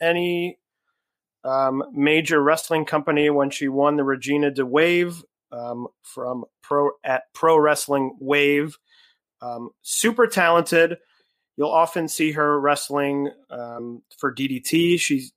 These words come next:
makes a lot of appearances at D D T and then is a freelancer on the Joshi scene. So you'll see her in Seedling,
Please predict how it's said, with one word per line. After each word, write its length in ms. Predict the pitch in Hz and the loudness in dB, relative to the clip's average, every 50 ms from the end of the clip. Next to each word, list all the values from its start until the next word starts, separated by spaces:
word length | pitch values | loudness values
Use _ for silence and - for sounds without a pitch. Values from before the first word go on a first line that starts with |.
| _ - | _ -8
makes 260 | 117 139 131 - - | -6 -6 -6 -6 -4
a 60 | 139 | -4
lot 180 | 131 131 127 127 | -2 -2 0 -2
of 140 | 127 113 - - | -4 -4 -6 -14
appearances 480 | 104 - 143 139 139 127 - 131 120 | -12 -6 -4 -4 -4 -4 -6 -8 -10
at 100 | 131 123 | -10 -8
D 140 | 113 135 135 | -6 -4 -4
D 100 | 131 135 | -2 -4
T 300 | 135 - 151 143 147 139 | -2 -2 0 0 2 2
and 180 | - 135 135 139 | 0 0 0 2
then 200 | 139 143 143 139 | 2 2 2 0
is 160 | - 147 131 | -2 -2 -4
a 60 | 139 127 | -4 -6
freelancer 680 | - - 180 180 170 170 160 160 151 - - 151 151 | -2 2 2 4 4 6 4 4 2 2 2 2 2
on 120 | 147 143 143 | 2 2 0
the 80 | 139 | 0
Joshi 440 | 131 123 139 139 139 - - 139 131 | -2 -2 -2 -2 -2 -2 -4 -6 -6
scene. 480 | - - - 143 139 135 135 135 131 127 | -6 -6 -4 -2 -2 -2 -2 -2 -4 -6
So 200 | - - 135 131 | -6 -6 -6 -6
you'll 180 | 127 131 120 | -4 -4 -4
see 260 | 113 - 143 135 127 127 | -4 -4 -4 -6 -4 -4
her 360 | 139 131 131 131 127 123 - _ _ _ _ _ _ _ _ _ _ - | -4 -2 -2 -2 -4 -4 -8 _ _ _ _ _ _ _ _ _ _ 0
in 360 | 143 151 151 147 147 147 143 | 2 2 4 4 2 0 -2
Seedling, 920 | - - - 175 175 151 151 156 160 156 151 151 147 147 147 147 147 151 | -2 -2 -2 -2 -2 0 2 2 4 4 4 4 4 4 2 2 0 -2